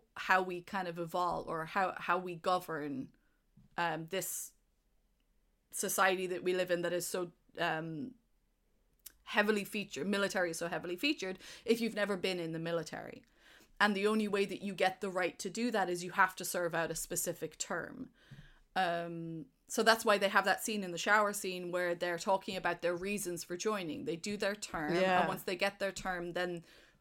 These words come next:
Speaker 1: they can do things like go into politics and go into other things because they, um,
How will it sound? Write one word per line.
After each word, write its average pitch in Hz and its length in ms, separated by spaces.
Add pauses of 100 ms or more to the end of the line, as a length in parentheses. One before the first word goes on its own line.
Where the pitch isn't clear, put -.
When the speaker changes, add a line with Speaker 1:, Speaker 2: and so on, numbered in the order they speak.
Speaker 1:
they 202 180
can 202 160
do 190 120
things 185 220
like 175 140
go 185 120
into 175 140
politics 226 680
and 165 140
go 165 60
into 175 200
other 180 180
things 202 380
because 175 920 (840)
they, 170 420
um, 160 500